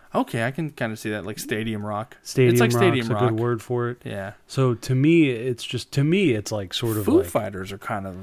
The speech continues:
Speaker 1: in that group though.
Speaker 2: It's sort of, no, because it's, it's, the Foo Fighters are,
Speaker 1: They
Speaker 2: I
Speaker 1: have
Speaker 2: cons-,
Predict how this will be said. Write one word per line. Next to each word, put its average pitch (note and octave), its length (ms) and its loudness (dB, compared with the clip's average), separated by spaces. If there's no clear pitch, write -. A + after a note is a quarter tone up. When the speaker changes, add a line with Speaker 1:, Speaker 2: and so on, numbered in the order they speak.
Speaker 1:
in A#2 160 -4
that F#2 380 -10
group F#2 320 -10
though. - 300 -10
Speaker 2:
It's B2 180 -6
sort B2 300 -4
of, - 100 -14
no, C3+ 600 2
because A#2+ 640 0
it's, - 340 -8
it's, - 500 -8
the - 60 -20
Foo F3 200 -2
Fighters D3 400 -2
are, A2 500 -2
Speaker 1:
They G#3 80 0
Speaker 2:
I A#3 40 2
Speaker 1:
have B3 180 0
Speaker 2:
cons-, F#3 60 -6